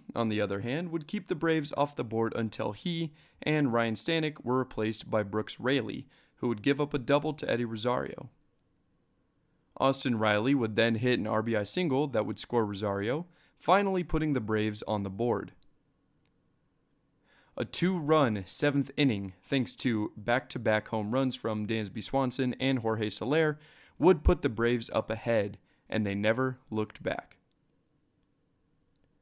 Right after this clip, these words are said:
They ended up taking Game Four just like that. And on the brink of elimination,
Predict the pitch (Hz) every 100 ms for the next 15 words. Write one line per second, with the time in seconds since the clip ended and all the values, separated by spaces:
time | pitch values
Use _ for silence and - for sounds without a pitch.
0 | _ _ - 127 156 147 143 - 180 170
1 | 139 123 127 123 123 139 151 170 175 _
2 | _ _ _ - 110 - 117 110 147 143
3 | - _ _ _ _ _ _ _ _ _
4 | _ _ _ _ _ _ _ _ _ -
5 | 127 135 131 113 170 196 - 135 123 117
6 | 151 143 113 117 120 117